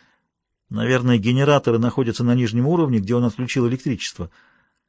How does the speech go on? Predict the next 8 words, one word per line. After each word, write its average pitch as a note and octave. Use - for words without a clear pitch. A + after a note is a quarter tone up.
В -
комнате D#3
громко, C#3
заглушая A#2
шум A#2+
моторов, A#2
зазвонил A#2
телефон. G#2+